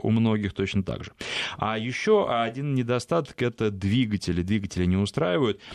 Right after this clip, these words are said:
И я, с одной стороны, здесь соглашусь, потому что в Европе я ездил на мощном двухлитровом дизеле, и он мне очень понравился. И вот если бы, да, а, нашему Кашкаю, да, европейский двигатель, а, но я прекрасно понимаю, что эти двигатели не будут пользоваться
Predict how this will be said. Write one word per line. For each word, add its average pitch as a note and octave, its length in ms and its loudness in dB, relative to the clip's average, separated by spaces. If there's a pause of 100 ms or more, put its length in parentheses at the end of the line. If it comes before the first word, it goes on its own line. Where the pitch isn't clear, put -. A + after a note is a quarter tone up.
(180)
И A#2 80 -2
я, D#3+ 460 0
с - 80 -6
одной F#3+ 180 0
стороны, D#3+ 320 0
здесь B2 240 0
соглашусь, G#2 540 -2
потому G#2 240 2
что G#2+ 160 -2
в - 20 -2
Европе B2+ 460 0
я A2+ 60 0
ездил C3 280 0
на G#2+ 140 4
мощном A#2 320 2
двухлитровом A2 580 2
дизеле, C3 380 2
и G2+ 160 -2
он A2+ 100 2
мне G#2+ 120 4
очень - 160 -4
понравился. A#2 540 0
И G2 60 0
вот G#2 160 0
если C3+ 380 -2
бы, G2+ 260 -2
да, F#2+ 280 -2 (520)
а, F2 340 -2
нашему A#2 440 0
Кашкаю, B2 540 -2
да, G#2 60 -2
европейский G#2+ 640 0
двигатель, C#3+ 520 -2 (400)
а, - 160 -4
но F3+ 280 2
я D3+ 300 0
прекрасно C3 380 -2
понимаю, C3 360 0
что A2+ 380 0
эти B2 220 0
двигатели A#2 360 0
не G#2 120 4
будут G#2+ 260 -2
пользоваться G2 220 -2